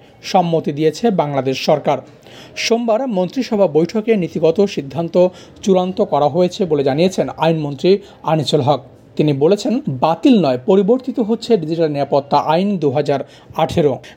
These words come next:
দেশে বিদেশে বহু সমালোচনার পর এ উদ্যোগে প্রথমত ডিজিটাল নিরাপত্তা আইনটি নামই বদলে ফেলা হচ্ছে। নতুন নাম হবে সাইবার নিরাপত্তা আইন। বলা হচ্ছে, এই আইনের অধিকাংশ ধারা নতুন আইনে থাকছে,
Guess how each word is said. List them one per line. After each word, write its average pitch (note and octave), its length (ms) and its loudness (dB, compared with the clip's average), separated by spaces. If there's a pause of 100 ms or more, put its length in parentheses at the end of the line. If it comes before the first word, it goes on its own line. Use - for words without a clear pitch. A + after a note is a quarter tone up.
দেশে A3 480 2
বিদেশে G3+ 500 0
বহু E3+ 300 2
সমালোচনার D3 600 -4
পর F3+ 300 4
এ F3 240 0
উদ্যোগে D3+ 540 0 (380)
প্রথমত G#3 540 2
ডিজিটাল D#3 380 -2
নিরাপত্তা D3+ 440 -2
আইনটি G3 680 2 (280)
নামই E3+ 480 0
বদলে D#3+ 380 2
ফেলা C3+ 260 -2
হচ্ছে। D3 420 0 (420)
নতুন D#3 320 2
নাম C#3 260 0
হবে G3 240 2
সাইবার D3+ 420 0 (360)
নিরাপত্তা E3 520 0
আইন। C#3+ 320 0 (160)
বলা E3 260 2
হচ্ছে, C4 380 -2
এই A3 260 4
আইনের G3 320 0 (100)
অধিকাংশ G#3+ 540 0
ধারা F3 340 2 (340)
নতুন G3+ 400 2
আইনে C#3 320 -2
থাকছে, C#3 520 -2